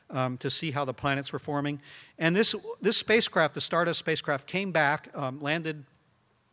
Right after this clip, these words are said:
It's a sample return mission, landed in the desert in Utah on a parachute, and we brought the samples back to our lab, and they're little microscopic particles from, from, uh, four and a half billion years old when the planets were forming,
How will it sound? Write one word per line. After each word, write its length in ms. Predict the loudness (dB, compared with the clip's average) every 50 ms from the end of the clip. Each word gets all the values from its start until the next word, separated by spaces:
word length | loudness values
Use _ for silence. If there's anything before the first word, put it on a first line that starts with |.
| -8 -6
It's 140 | -6 -4 -2
a 40 |
sample 380 | -2 2 4 6 6 4 2 -2
return 360 | -6 -6 -6 -6 -6 -6 -4
mission, 340 | -4 -4 -4 -4 -4 -6 -6 -10 -16 -20 -20 -20 -18 -6
landed 380 | -2 0 0 2 2 0 -2 -2
in 120 | -2 -2
the 100 | -4 -2
desert 380 | 2 2 4 4 4 2 0 -2
in 140 | -2 -2 0
Utah 440 | 0 -2 0 2 2 2 2 2
on 80 | 0 -2
a 40 | -4
parachute, 580 | -2 0 0 2 2 0 0 0 0 0 -2 -6 -16 -20 -20 -20 -20 -20 _ _ -4
and 260 | -2 0 0 0 0
we 120 | -2 -4
brought 280 | -2 0 0 0 0 0
the 80 | -2
samples 400 | -2 0 2 0 0 0 -4 -6
back 300 | -2 0 2 2 2 0
to 100 | -2 -4
our 140 | -2 -2 0
lab, 320 | 0 0 2 2 0 0 -2
and 100 | -4 -4
they're 100 | -2 -2
little 220 | -2 0 0 0
microscopic 800 | 2 2 0 0 0 -4 -8 -6 -8 -10 -8 -6 -8 -8 -8 _
particles 680 | 2 4 4 4 4 2 0 0 0 0 0 -2 -6 -10 -14 -20 -20 -20 -20 -20 -20 _ _
from, 220 | -2 -2 -2 -2 -4 -8 -16 _ _ -20 -8
from, 400 | -4 -4 -4 -4 -4 -8 -10 -12 -16 _ _
uh, 140 | -4 -4 -4
four 300 | -4 -4 -4 -2 0 0
and 80 | 2 2
a 20 |
half 240 | 2 0 0 -2 -4
billion 240 | -4 -2 -2 0 0
years 240 | 0 0 0 0 0
old 240 | 0 0 0 0 -2
when 120 | -4 -6
the 60 | -6
planets 380 | -6 -4 -4 -2 -2 -4 -4 -6
were 80 | -8
forming, 520 | -8 -6 -6 -6 -4 -4 -4 -4 -6 -6